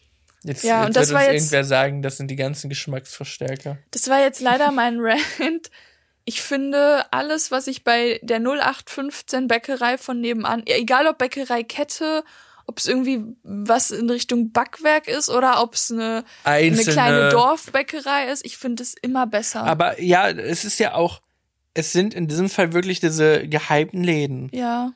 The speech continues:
Speaker 1: die scheiße sind. Wenn's, w-, wenn's so ein ganz normaler Bäcker ist, dann ist der oft einfach ganz gut.
Speaker 2: Ja.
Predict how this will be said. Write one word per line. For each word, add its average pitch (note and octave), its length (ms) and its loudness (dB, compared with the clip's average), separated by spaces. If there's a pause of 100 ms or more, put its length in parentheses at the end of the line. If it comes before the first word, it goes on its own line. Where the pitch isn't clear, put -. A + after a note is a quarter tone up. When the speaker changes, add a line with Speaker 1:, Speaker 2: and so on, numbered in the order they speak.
(120)
Speaker 1:
die D3+ 80 -2
scheiße C3+ 420 2
sind. C3 220 -6 (260)
Wenn's, F#3 380 -2 (960)
w-, D3+ 300 -8
wenn's F#3 300 0
so B3 100 0
ein G3+ 260 -2
ganz C#4 360 -2
normaler A3+ 460 2
Bäcker A3 380 0
ist, - 260 -6
dann F#3 140 -2
ist G#3+ 160 -4
der - 160 2
oft - 200 -4 (400)
einfach E3+ 360 -2 (100)
ganz E4 240 -2
gut. D3+ 420 2 (140)
Speaker 2:
Ja. D#4 380 0